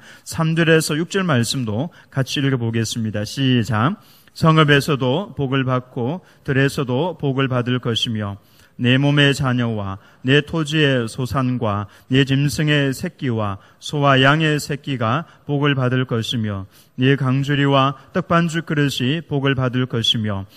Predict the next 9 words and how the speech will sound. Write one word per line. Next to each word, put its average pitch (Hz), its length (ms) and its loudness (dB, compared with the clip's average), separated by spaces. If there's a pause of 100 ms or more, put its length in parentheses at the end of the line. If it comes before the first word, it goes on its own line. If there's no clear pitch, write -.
(220)
네가 127 240 6
들어와도 156 480 4
복을 143 280 -2
받고 135 540 -2 (200)
나가도 135 680 2
복을 135 300 0
받을 131 500 -2 (140)
것이니라." 117 800 -4 (240)
아멘. 101 440 -6